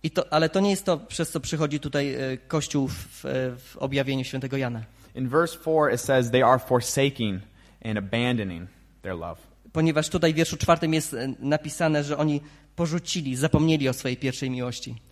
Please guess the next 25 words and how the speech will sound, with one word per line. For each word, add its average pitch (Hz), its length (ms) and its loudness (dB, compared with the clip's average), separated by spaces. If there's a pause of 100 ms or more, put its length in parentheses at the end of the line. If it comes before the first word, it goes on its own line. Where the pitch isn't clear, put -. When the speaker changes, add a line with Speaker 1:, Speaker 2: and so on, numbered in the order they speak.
(100)
Speaker 2:
This 143 180 0
is 139 100 -4
a 131 40 -2
conscious 131 600 -4 (200)
choice. 90 340 -4 (280)
Speaker 1:
To 170 100 2
był 156 160 0
ich 151 180 -6
taki 156 220 -6
świadomy 151 540 0
wybór. 123 380 -8 (440)
Speaker 2:
Now, 127 220 0
we 139 60 -4
don't 185 180 2
know 170 180 0
exactly 131 680 -4 (460)
what 135 260 4
has 135 180 -2
caused 147 580 4
this 117 140 -6
to 113 80 -12
happen 123 420 -6
to - 240 -6
the 117 140 -2
Ephesians. 92 600 -12